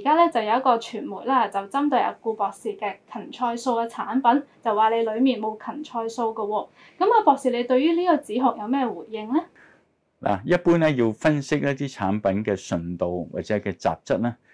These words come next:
Speaker 2: 就會用一個方法呢，叫做H P L C嘅。譬如話，你而家想分析一個飲品裏邊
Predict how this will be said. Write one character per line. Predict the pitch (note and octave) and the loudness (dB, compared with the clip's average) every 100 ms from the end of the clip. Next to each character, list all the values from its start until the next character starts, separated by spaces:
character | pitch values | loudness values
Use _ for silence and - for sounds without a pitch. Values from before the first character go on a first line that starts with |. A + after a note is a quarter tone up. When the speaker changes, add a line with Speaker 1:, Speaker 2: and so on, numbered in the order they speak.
| _ _ _ _ _ | _ _ _ _ _
Speaker 2:
就 | G2 | 2
會 | G#2+ A2+ | 4 4
用 | G2 A2 | 4 2
一 | |
個 | B2 G2 F#2+ | 0 2 0
方 | - A#2+ | 2 0
法 | A#2 F2 | 0 -2
呢， | G2 G2+ _ _ _ _ | -4 -8 _ _ _ _
叫 | - | -4
做 | F#2 F#2 E2+ F2 | 0 0 0 -4
H | - C3 - - _ | -6 -8 -10 -20 _
P | A#2+ A2+ A#2 | -2 -2 -2
L | - G#2+ G#2+ | -2 -2 -4
C | - G#2 G2+ | -8 -6 -6
嘅。 | F2+ D2+ _ _ _ _ _ _ | -6 -12 _ _ _ _ _ _
譬 | - | 2
如 | C3 | 4
話， | B2 B2+ - - | 6 4 -2 -8
你 | - | 2
而 | B2+ | 4
家 | A#2 | 4
想 | D#3+ - B2 | 2 4 2
分 | F3 D#3 | 4 2
析 | E3+ D#3+ - _ _ _ _ _ _ _ - | 4 0 -2 _ _ _ _ _ _ _ 0
一 | D#3 | 4
個 | C#3+ | 6
飲 | A#2 G#2 A#2+ | 6 6 6
品 | A2+ A#2+ | 4 4
裏 | |
邊 | A#2 G#2+ G2+ - | 4 4 2 -2